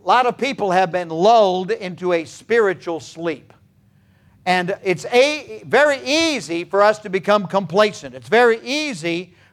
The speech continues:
for us to get, kind of get stuck in the crack between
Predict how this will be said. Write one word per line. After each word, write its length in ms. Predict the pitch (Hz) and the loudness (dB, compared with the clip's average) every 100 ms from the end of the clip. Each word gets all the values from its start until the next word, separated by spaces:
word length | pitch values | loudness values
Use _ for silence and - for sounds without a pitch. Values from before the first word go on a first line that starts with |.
| _ | _
for 120 | 190 | 4
us 220 | 214 220 | 4 2
to 100 | - | -4
get, 160 | 190 220 | -6 -4
kind 180 | 214 240 | -4 -2
of 60 | |
get 160 | 196 190 | -4 -6
stuck 400 | - - 262 262 | -10 0 2 2
in 80 | 226 | -2
the 60 | 214 | 0
crack 420 | 233 226 165 _ | 2 2 0 _
between 540 | 180 - 226 220 190 | -10 -4 -4 -4 -6